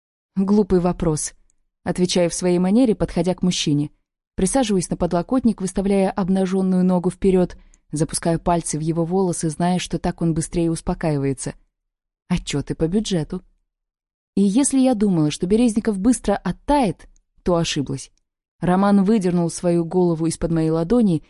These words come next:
недовольно сморщившись. Раздражен. Сильно. За несколько месяцев, что мы жили вместе, успела его немного выучить. Несмотря на то, что в рабочее время мы виделись редко, вечером встречались в одной спальне —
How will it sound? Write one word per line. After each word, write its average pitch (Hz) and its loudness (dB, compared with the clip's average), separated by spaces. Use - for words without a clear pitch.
недовольно 190 2
сморщившись. - -6
Раздражен. 170 -4
Сильно. 165 -4
За 196 0
несколько 202 -2
месяцев, 196 -2
что - -6
мы 180 2
жили 190 0
вместе, 214 0
успела 185 -2
его 156 0
немного 160 0
выучить. 151 -4
Несмотря 208 2
на 214 2
то, 220 0
что 208 -4
в 185 -4
рабочее 202 0
время 196 2
мы 170 -2
виделись 170 -2
редко, 226 -2
вечером 247 0
встречались 214 -2
в 196 -2
одной 190 -2
спальне — 151 -4